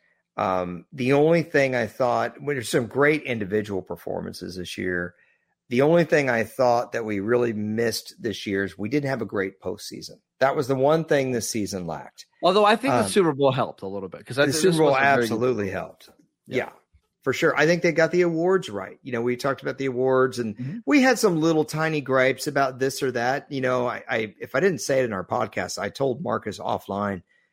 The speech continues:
Speaker 1: Uh, if you didn't listen to our last podcast, actually, I think our last podcast was really good. I don't say that that much, but I really, if you didn't catch it, we talked about the awards.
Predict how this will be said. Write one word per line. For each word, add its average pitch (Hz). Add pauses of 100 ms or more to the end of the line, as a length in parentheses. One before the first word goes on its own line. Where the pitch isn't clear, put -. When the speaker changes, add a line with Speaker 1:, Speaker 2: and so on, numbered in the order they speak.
(280)
Speaker 1:
Uh, -
if 107
you 147
didn't 185
listen 147
to 135
our 113
last 117
podcast, 151
actually, 151
I 127
think 214
our 143
last 110
podcast 98
was 92
really 98
good. 85
I 104
don't 113
say 110
that 98 (400)
that 117
much, 135
but 107
I 127
really, 123
if 120
you 135
didn't 110
catch 120
it, 113
we 113
talked 117
about 101
the 117
awards. 104